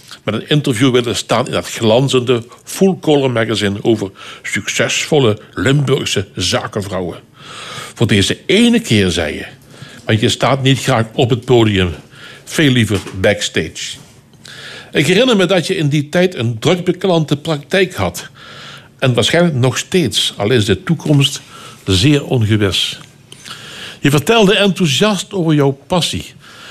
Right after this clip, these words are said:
Het boetseren van keramische objecten. Vooral Zuid-Afrikaanse borstbeelden. In dat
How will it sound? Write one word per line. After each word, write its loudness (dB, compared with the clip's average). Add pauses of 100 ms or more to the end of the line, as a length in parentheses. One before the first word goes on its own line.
(120)
Het 0
boetseren 2
van -2
keramische 2
objecten. -2 (440)
Vooral 2 (140)
Zuid-Afrikaanse 0
borstbeelden. -2 (1080)
In 2
dat 2